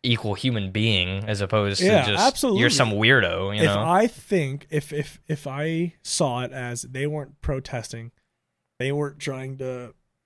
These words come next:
Speaker 2: make everybody vegan, and they weren't taking kids and making them think that they're transgender, stuff like that. Like, if they weren't going to the lengths that they're going to, and they were just normal people, you know, if, and they were like, "Hey, do you mind calling me they, them, or mind calling me Zazer," or whatever, whatever that stuff is, I don't really understand that.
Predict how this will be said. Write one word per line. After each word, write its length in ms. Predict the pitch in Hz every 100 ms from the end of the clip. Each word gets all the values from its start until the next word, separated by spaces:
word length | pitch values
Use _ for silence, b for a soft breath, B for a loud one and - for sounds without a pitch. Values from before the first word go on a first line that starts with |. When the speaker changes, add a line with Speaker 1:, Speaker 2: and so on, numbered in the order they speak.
| -
Speaker 2:
make 160 | 131
everybody 320 | 139 139 131 127
vegan, 460 | 120 117 117 117
and 100 | 117
they 80 | 117
weren't 320 | 120 120 123
taking 360 | - 127 127 127
kids 480 | 139 127 143 - - _ _ _ _ _ _ _ _ -
and 160 | 127 127
making 260 | 127 127
them 120 | 117 113
think 180 | 120
that 140 | 120 107
they're 100 | 110
transgender, 540 | - 113 104 104 101 101
stuff 160 | - 117
like 120 | 117
that. 160 | 107 120
Like, 120 | 131
if 180 | 135 131
they 140 | 143 185
weren't 340 | 214 165 143
going 260 | 139 147 147
to 40 |
the 140 | 127 120
lengths 440 | 120 123 160 -
that 100 | 139
they're 160 | 127 127
going 300 | 120 117 143
to, 260 | 170 175 175 _ _ _ _
and 100 | 123 120
they 120 | 135
were 120 | 143
just 300 | 143 147 -
normal 320 | 135 127 143
people, 520 | - 131 127 147 156 _ _ _ _ _ _ -
you 80 | 120
know, 160 | 110
if, 200 | 113 - -
and 140 | 127
they 80 | 120
were 80 | 123
like, 180 | 120 117
"Hey, 220 | 123 117
do 40 |
you 80 | 117
mind 220 | 117 120
calling 240 | 120 107 113
me 120 | 110
they, 220 | 110 113
them, 380 | 110 110 107 107
or 60 | 110
mind 180 | 113
calling 240 | - 110 110
me 140 | 113
Zazer," 340 | 110 110 110 107
or 160 | 107 107
whatever, 260 | 113 131
whatever 260 | 131 139 147
that 200 | 139 -
stuff 220 | 135 -
is, 160 | 113 113
I 20 |
don't 160 | 120 -
really 140 | 117 113
understand 420 | 107 - 110 107
that. 140 | 113